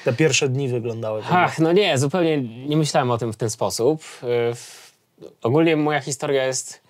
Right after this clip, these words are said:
Speaker 2: bardzo daleko idąca, ponieważ jestem wychowany w bardzo muzycznej rodzinie, która nie, nie była zawodowymi muzykami, tak? Mój tata śpiewał w chórze Uniwersytetu Gdańskiego,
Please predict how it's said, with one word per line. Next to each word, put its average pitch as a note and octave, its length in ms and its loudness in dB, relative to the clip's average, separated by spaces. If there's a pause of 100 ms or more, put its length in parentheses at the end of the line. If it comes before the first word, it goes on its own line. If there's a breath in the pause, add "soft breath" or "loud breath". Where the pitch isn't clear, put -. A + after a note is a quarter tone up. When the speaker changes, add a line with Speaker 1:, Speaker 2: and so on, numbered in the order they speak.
(640 loud breath)
Speaker 2:
bardzo C3+ 400 2
daleko C3 280 2
idąca, C#3 380 0
ponieważ A#2+ 580 -4
jestem B2 500 -2 (680 soft breath)
wychowany B2+ 380 2
w A2+ 40 -4
bardzo A#2 280 2
muzycznej C#3 480 0
rodzinie, C3+ 520 0 (140)
która - 360 -2
nie, B2+ 200 0
nie C3 160 -2
była B2+ 420 4
zawodowymi A#2 640 -2
muzykami, G2+ 520 -4
tak? A#2 360 -6
Mój A2 180 -4
tata A#2+ 380 0 (640 loud breath)
śpiewał A#2+ 360 2
w - 80 -12
chórze A2+ 280 0
Uniwersytetu A2+ 680 -2
Gdańskiego, G#2 680 0